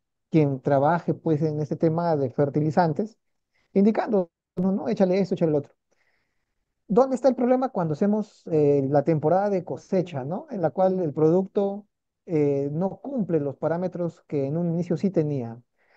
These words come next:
Entonces, eh, invito yo a todos los oyentes en la sala Zoom y en nuestra transmisión en vivo,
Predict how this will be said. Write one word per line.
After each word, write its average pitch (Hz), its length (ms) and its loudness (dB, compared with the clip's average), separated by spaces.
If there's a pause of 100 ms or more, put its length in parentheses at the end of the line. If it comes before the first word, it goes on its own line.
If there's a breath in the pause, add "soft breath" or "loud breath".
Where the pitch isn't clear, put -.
(280)
Entonces, 214 520 2
eh, 156 640 8
invito 214 480 8
yo 196 360 2
a 151 260 -2
todos 214 280 -6
los 170 160 -2
oyentes 180 600 -2
en 139 180 -6
la 127 80 -4
sala 175 220 0
Zoom 202 360 -2
y 156 40 -4
en 147 60 -6
nuestra 147 160 -8
transmisión 147 380 -2
en 185 100 0
vivo, 196 360 -4